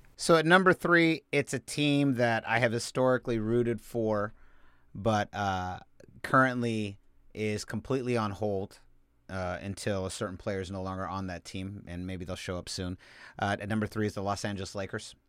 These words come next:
uh, as number three, and that's a, it's a team I've always loved,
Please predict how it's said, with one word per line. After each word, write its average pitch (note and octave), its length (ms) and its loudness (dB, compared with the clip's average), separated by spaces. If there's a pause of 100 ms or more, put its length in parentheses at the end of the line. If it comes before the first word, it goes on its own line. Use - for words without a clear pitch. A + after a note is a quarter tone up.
(600)
uh, F#2 460 0
as F#2 260 -4
number G2 240 -4
three, G2+ 460 -2
and G2+ 140 -2
that's A2 160 -4
a, A2 100 -8
it's C3 140 0
a C3 80 -2
team F3 240 6
I've C3+ 100 8
always D3+ 260 10
loved, D3 300 10